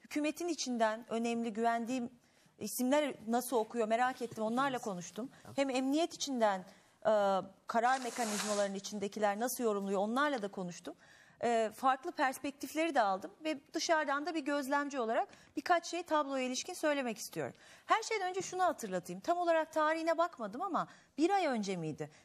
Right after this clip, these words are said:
Bizim programımızda bu K C K ile ilgili çok büyük bir operasyon olmuştu.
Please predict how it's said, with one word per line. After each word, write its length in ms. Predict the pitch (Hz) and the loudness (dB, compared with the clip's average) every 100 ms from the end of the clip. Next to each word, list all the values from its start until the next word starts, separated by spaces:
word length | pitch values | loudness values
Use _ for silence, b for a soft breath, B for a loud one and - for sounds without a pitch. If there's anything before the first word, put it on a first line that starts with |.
| b | b
Bizim 240 | 262 349 | -4 -4
programımızda 640 | 339 320 254 277 269 240 214 | 0 0 0 -2 -2 -4 -6
bu 40 | |
K 260 | 226 254 247 | -2 0 0
C 180 | 269 277 | -2 -2
K 220 | 294 277 | 0 2
ile 160 | 269 | 0
ilgili 180 | 254 247 | -2 -4
çok 240 | 247 285 - | -6 -6 -4
büyük 160 | 269 | -2
bir 40 | 262 | -2
operasyon 500 | 254 262 262 - 311 | 0 0 0 -2 0
olmuştu. 500 | 208 165 156 - | 0 -2 -12 -12